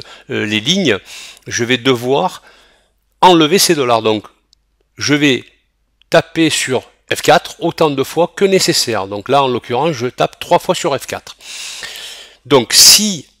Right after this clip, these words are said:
A un est différent, donc différent, c'est ces deux signes,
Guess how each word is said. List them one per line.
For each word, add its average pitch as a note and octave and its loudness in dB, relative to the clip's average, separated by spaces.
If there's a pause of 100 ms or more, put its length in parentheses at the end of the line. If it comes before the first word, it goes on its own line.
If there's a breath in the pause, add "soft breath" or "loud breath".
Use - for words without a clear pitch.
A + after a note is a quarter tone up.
(180)
A F3 4
un D#3 4 (140)
est B2+ -2
différent, C#3+ 0
donc G#2+ -6
différent, B2+ -4 (1700)
c'est - -2
ces B2+ 2
deux A2 -4
signes, D3+ -2